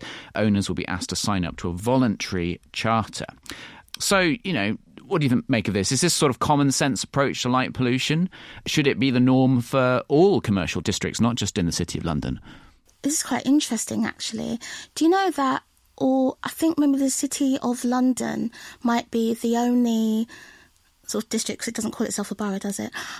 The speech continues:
Speaker 2: in London that has an actual lighting strategy. I don't believe the other boroughs do.
Speaker 1: Wow.
Speaker 2: Yeah, that, that in and of itself is quite interesting, and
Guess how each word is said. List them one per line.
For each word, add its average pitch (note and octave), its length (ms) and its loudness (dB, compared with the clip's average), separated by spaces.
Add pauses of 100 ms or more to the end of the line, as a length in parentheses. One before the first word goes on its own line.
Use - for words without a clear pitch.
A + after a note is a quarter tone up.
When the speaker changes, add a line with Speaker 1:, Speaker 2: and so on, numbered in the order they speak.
(100)
Speaker 2:
in A#3+ 220 4
London A#3+ 300 4
that A3+ 100 0
has A3+ 300 0
an A3 100 2
actual - 260 -2
lighting G#3+ 360 -2
strategy. - 720 -4
I G#3+ 80 -4
don't A3 200 -4
believe A3 200 -2
the A3+ 60 -2
other A3 140 -4
boroughs G#3+ 420 -2
do. G3+ 500 -2 (160)
Speaker 1:
Wow. G2 420 0
Speaker 2:
Yeah, B3+ 240 4
that, B3+ 280 2
that B3+ 180 0
in A#3 80 0
and A3+ 120 2
of G#3+ 120 -2
itself A3+ 340 -2
is A3 80 -4
quite G#3 240 -4
interesting, G#3 760 -2
and G#3 440 -2